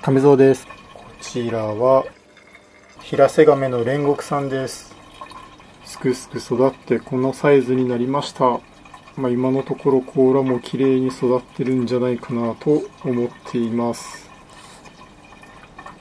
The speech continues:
今日はですね、この煉獄さんの動画ではなく、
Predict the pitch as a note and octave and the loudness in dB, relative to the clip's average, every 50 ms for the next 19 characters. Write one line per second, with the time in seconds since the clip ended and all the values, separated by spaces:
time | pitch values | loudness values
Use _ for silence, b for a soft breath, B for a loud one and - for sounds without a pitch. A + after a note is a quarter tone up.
0 | - - - - - - - - - - - - - - - - - - - - | -20 -20 -20 -20 -20 -20 -20 -20 -20 -20 -20 -20 -20 -20 -20 -20 -20 -20 -20 -20
1 | - - - F3+ D#3 C3 A2+ F#2+ G2+ - - B2+ C3 C3+ C#3+ C#3+ - - - - | -4 2 4 6 8 8 6 4 0 -4 -4 -2 -2 -2 -2 -4 -12 -18 -12 -8
2 | C3 A2 A2 A2 A#2 C3 C#3 C#3 C3+ C3 - - - D3 C3+ C3 C3 B2+ B2+ B2+ | -8 -6 -4 -2 -2 -2 -2 -2 -4 -6 -8 -6 -4 -2 0 0 2 2 2 0
3 | B2+ B2 G#2 B2 C3 C#3 C#3 C3 C#3 C3+ C3+ C3+ C3 B2+ C#3+ B2 A2+ G#2+ B2 C#3 | 0 0 2 4 4 6 6 4 4 4 4 4 4 4 4 2 2 0 -4 -6
4 | D3+ - - C#3 B2 A#2+ | -6 -2 0 2 2 2